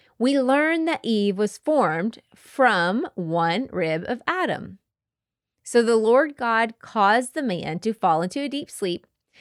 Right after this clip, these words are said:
and while he was sleeping, he took one of the man's ribs and then closed up the place with flesh. Then the Lord God made a woman from the rib he had taken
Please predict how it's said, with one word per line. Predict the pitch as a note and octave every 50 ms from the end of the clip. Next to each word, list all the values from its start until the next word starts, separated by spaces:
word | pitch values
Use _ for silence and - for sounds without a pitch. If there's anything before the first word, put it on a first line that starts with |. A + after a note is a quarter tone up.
| _ _ -
and | A#3 A#3 G#3 F#3
while | F3+ E3 D#3 F#3+
he | G#3+ A#3+
was | D4+ A4+ -
sleeping, | - - F#4+ D#4+ D#4 - F#3 D#3+ E3+ E3 F3 F3+
he | - A#3+ B3
took | A#3 - D#4 E4+ E4+ -
one | D#4+ D#4 D4+
of | C#4+
the | C4+ C4+
man's | B3 B3 B3+ C4 C4 A3+ G3+
ribs | F3 E3 D3 D3+ D#3+ - - - - _ _ _ _ _ _ -
and | A3 A#3 A3+ A3
then | A3+ G#3+ G3
closed | - - - A#3 B3 C#4 D#4 C#4 B3 - - -
up | B3+ D4 - _ -
the | C#4
place | C4 - - C#4+ G#3+ F3 E3 E3+ - - - _ _
with | - G3+ G3 -
flesh. | - - F3 - - - - - - - _ _ _ _ _ _ _ _ _ - - - -
Then | G#3 G3 D#4 F#4+ F#4 F4
the | E4+ D#4
Lord | C#4+ D4 D4 D4 A#3
God | - A#3+ G#3 F#3+ F#3+
made | F#3+ A3 A#3 A#3+
a | A#3+
woman | A3 G#3+ C#4 D4+ C4 A#3+ A3
from | - _ - C4 D4 F4 F#4 F#4 G4+
the | D#4 B3+
rib | A3 G#3+ F3+ C#3+ D3 D#3+ F3+ A3+ - _ _ _
he | - - A#3+
had | A#3 G3
taken | - - A#3 A3 A3 - C4 G#3+